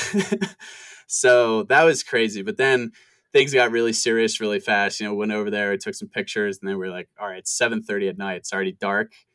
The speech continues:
We, you know, we haven't even started skinning and gutting this thing," which is a whole new experience within itself. So you think shooting,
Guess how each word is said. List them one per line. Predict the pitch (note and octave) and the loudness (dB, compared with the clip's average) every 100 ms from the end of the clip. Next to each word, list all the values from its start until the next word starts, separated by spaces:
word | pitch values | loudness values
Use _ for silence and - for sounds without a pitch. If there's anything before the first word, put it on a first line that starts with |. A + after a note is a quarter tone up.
| _ _ _ _ _ | _ _ _ _ _
We, | - G2+ G2 F#2+ F#2 F2 | -8 -4 -2 -4 -6 -10
you | F#2+ | -8
know, | F#2 F2+ | -4 -2
we | F#2 | -2
haven't | G2+ G2 F2+ | -2 -4 -8
even | F2 | -8
started | - - F#2 F2+ F2 _ _ | -8 -6 -6 -6 -12 _ _
skinning | - - G2 G2 F2 | -10 -8 -6 -6 -6
and | E2+ | -8
gutting | F#2 F2+ F2+ | -6 -4 -4
this | G2 - | -8 -8
thing," | F2+ F2+ | -8 -8
which | - A#2+ A2+ | -4 -4 -2
is | A2 | -6
a | |
whole | G2+ C3 B2 A#2+ A2 | -2 2 4 4 2
new | A2 A2 | 0 -2
experience | G2 - G#2+ G2+ F#2+ - | -4 -4 -4 -4 -6 -8
within | G#2 F#2+ A2 | -8 -4 -4
itself. | G2 - A2 - - | -4 -2 -2 -2 -6
So | - G2 F2+ | -8 -6 -4
you | F#2+ G#2+ | -6 -8
think | - B2 A2+ | -8 -8 -4
shooting, | - C3 B2+ B2+ A#2+ A#2 | -4 -2 2 2 2 -4